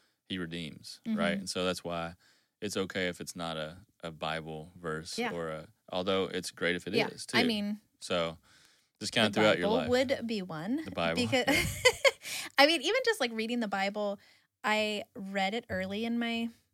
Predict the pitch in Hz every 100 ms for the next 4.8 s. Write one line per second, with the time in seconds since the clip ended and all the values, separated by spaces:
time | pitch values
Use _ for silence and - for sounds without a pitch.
0 | _ _ _ _ _ _ - - - 214
1 | - 226 214 202 190 285 - 98 87 90
2 | 95 110 _ - 208 202 196 196 196 196
3 | 202 196 - _ _ _ _ _ - 190
4 | - 190 190 190 196 - -